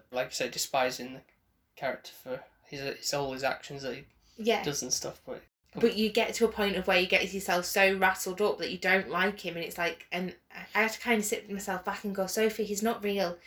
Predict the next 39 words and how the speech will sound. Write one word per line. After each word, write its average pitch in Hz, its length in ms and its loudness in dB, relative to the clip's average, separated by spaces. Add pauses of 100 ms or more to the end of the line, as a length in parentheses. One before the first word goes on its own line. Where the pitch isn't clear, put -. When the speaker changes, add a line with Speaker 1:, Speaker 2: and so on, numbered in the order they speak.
(220)
Speaker 2:
He's 190 240 -10
just 214 240 0
a 240 40 4
character. 208 640 4 (340)
You 208 120 -6
don't 220 300 8
need 220 160 6
to - 60 -6
get 214 140 4
yourself 202 280 0
so 190 260 2
worked 180 360 -2
up 208 80 -12
about 190 300 2
this." 165 240 2
And 180 160 2
it's - 140 -6
like, - 360 -4 (440)
but 185 220 8
that's 214 260 4
because 190 540 -2 (540)
it 214 120 2
is 190 180 2
such - 300 2
a 185 60 -2
strong 190 360 2
lead 175 380 -8 (680)
that 190 220 -2
you 190 260 -6
do 208 200 4
get 196 320 0
kind 180 360 -2
of 175 180 -6 (580)
swept - 540 -2
away 190 460 2 (400)
with 190 560 4 (460)
everything 202 340 4
going 190 260 4
on 185 460 4